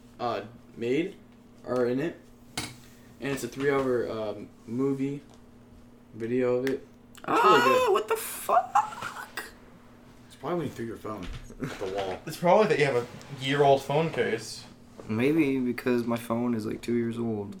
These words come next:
Speaker 1: Maybe.
Speaker 3: Yeah, so is mine.
Speaker 2: And this is
Speaker 1: maybe
Speaker 2: the only case I've ever used.
Speaker 1: Maybe it's because you threw your phone at the wall. Don't do it again!
Speaker 2: <laughs>
Speaker 1: Alejandro left the server.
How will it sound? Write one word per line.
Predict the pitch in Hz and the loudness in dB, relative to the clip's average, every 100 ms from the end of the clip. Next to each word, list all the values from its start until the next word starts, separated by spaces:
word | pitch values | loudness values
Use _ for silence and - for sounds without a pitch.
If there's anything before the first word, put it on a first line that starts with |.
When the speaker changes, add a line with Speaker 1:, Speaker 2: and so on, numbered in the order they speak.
| - | -8
Speaker 1:
Maybe. | 113 160 202 | -2 2 4
Speaker 3:
Yeah, | 175 185 - | 8 10 10
so | 180 | 8
is | 185 | 4
mine. | 190 147 | 2 -2
Speaker 2:
And | - 117 | 2 4
this | 131 | 4
is | 190 170 | 4 6
Speaker 1:
maybe | |
Speaker 2:
the | 160 | 8
only | 143 147 139 | 8 6 2
case | - 131 127 | 2 2 4
I've | 120 | 2
ever | 113 117 | 2 2
used. | 107 107 104 101 - | 0 0 -2 -6 -6
Speaker 1:
Maybe | 117 165 175 | -4 -2 -2
it's | 107 - | -2 -4
because | 113 117 | -8 -8
you | 110 | -8
threw | 101 113 | -8 -6
your | 98 | -6
phone | 87 107 | -6 -8
at | 98 | -8
the | 82 | -8
wall. | 95 98 80 - - - - - - - - - - | -6 -8 -8 -14 -20 -20 -20 -20 -20 -20 -18 -12 8
Don't | 254 320 | 12 12
do | 349 | 12
it | 302 | 12
again! | 190 269 277 254 254 | 12 12 12 12 12
Speaker 2:
<laughs> | - 165 - - - - 214 - - - - - - 370 - - - - - - - - - - - - - - - - - - - - - - - - - - | 12 8 6 2 0 2 2 -2 -6 -10 -12 -12 -2 6 6 6 -2 -8 -8 -8 -10 -12 -14 -14 -12 -10 -12 -12 -20 -20 -20 -6 -4 -4 -8 -14 -20 -10 -8 -4
Speaker 1:
Alejandro | 143 120 113 120 117 | -2 -2 -4 -2 0
left | 120 - | -2 -2
the | 120 | -6
server. | - 131 123 147 | -4 -4 -4 -8